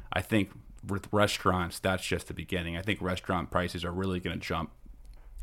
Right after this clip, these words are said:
pretty soon, uh, just because of all the costs that restaurants are, um,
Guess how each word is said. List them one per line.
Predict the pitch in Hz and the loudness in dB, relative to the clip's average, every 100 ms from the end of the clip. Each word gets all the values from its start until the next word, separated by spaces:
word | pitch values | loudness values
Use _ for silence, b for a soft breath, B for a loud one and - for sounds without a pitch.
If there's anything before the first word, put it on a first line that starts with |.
| - | -2
pretty | - 101 90 | 4 4 4
soon, | - 107 101 92 B B B B | 4 6 6 4 B B B B
uh, | 95 95 | 2 4
just | 113 - | 4 2
because | - 107 | 2 4
of | - - - | 4 2 4
all | 101 90 | 6 6
the | 98 | 2
costs | - 110 104 95 | 6 10 10 10
that | - 92 - | 2 2 4
restaurants | 101 98 - 95 92 - | 2 2 2 2 2 2
are, | 87 87 - B B B B | 0 2 -4 B B B B
um, | 90 92 90 92 90 | 4 6 6 4 0